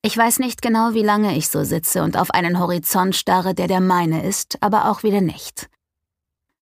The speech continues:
Mit einem Klingeln meldet der Port, dass der Download abgeschlossen ist. Ich könnte von hier aus traversen, denn hier sieht mich niemand, aber ich schinde ein wenig Zeit, indem ich den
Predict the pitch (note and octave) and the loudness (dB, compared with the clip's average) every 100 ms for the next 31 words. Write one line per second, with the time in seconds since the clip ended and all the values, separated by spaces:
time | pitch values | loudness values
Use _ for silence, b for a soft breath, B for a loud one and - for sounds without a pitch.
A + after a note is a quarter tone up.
0 | _ F#3 E3 F3+ F3 F#3 F#3 F#3 F#3+ F#3 | _ 0 2 2 0 0 2 2 2 2
1 | F#3 G#3+ G3 D#3+ - D#3+ F#3 F#3+ A3+ G#3 | 0 -2 -2 -4 -2 -2 -2 -2 -2 0
2 | G#3 G#3+ A3 - D#3 - C3+ - A#2+ - | 0 2 0 -2 -4 -4 -6 -4 -4 -4
3 | - - - - - _ _ _ _ _ | -4 -6 -10 -10 -12 _ _ _ _ _
4 | _ _ _ _ _ _ - A#3+ - C4+ | _ _ _ _ _ _ -6 -4 -2 -2
5 | C#4 C4 B3 A3 A#3+ F#3+ D#3 - - F#3 | -2 -2 -4 -2 -2 0 0 -2 0 0
6 | F3+ F#3 F#3+ F#3 F#3 F3+ G3 F#3+ A3+ - | 2 2 2 0 0 0 0 0 -2 -2
7 | D#3+ D3+ - D3+ D3+ D3+ D#3+ - A3+ A3+ | -2 -2 0 2 2 0 -2 -2 0 0
8 | A#3 - A#3+ A#3 A3+ A3 A3 G#3+ - - | 0 -2 0 0 0 0 0 0 -2 -2
9 | A3 C4 C#4 B3 A#3 A#3 - F#3+ | -2 0 -2 0 0 -2 -2 -4